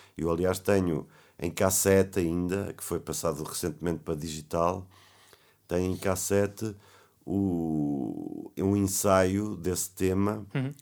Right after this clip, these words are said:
Speaker 1: em que sou eu, o Toli e um Pedro,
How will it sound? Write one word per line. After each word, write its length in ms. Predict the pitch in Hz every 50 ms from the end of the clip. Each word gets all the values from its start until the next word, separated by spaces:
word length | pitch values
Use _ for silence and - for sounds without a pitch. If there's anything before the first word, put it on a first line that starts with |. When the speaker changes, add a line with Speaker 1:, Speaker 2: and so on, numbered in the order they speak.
| - _ _ -
Speaker 1:
em 80 | 76 80
que 80 | 78 -
sou 260 | - - 87 90 98
eu, 240 | 101 101 98 92 82
o 60 | 78
Toli 680 | 78 - 85 82 85 87 95 98 95 90 82 73 - - - - - - - - - _ _ _ _
e 360 | - 78 80 82 85 82 82 80
um 260 | 78 78 78 76 73 76 -
Pedro, 720 | - 87 90 87 82 73 78 78 71 69 69 65 65 64 58